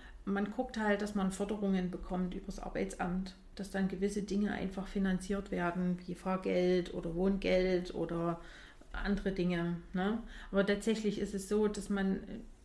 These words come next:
kaum die Chance hat, dort, ähm, nebenberuflich, entweder macht man's nebenberuflich, wenn man's noch schafft, dass man sagt, okay,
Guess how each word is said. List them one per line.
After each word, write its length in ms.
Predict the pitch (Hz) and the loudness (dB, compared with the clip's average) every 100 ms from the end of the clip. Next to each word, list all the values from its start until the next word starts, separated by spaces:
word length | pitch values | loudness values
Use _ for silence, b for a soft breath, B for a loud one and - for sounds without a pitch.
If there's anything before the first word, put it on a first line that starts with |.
| - - - | -12 -12 -2
kaum 200 | 196 202 | 0 2
die 100 | 196 | 0
Chance 360 | 190 190 190 185 | 0 0 0 -2
hat, 160 | 175 - | -4 -4
dort, 360 | 185 185 - - - | -6 -8 -14 -16 -10
ähm, 420 | 196 180 180 180 170 - - - - - | -4 -2 -2 -2 -6 -12 -20 -18 -18 -8
nebenberuflich, 840 | 196 185 190 190 190 190 208 - 190 | -2 0 0 -2 0 0 0 -2 -2
entweder 420 | 202 220 208 196 | 0 2 2 2
macht 240 | 180 185 | 0 -2
man's 140 | 180 170 | -4 0
nebenberuflich, 640 | 170 220 226 247 - - | 0 0 0 -2 -4 0
wenn 120 | 196 | 4
man's 240 | 202 202 - | 4 2 -2
noch 160 | 160 | -4
schafft, 360 | - 185 320 - B B B - | 0 0 0 -6 B B B -6
dass 120 | 202 | 2
man 140 | 190 | 2
sagt, 320 | 170 190 190 - | 4 0 0 -4
okay, 360 | - 214 277 | 0 2 2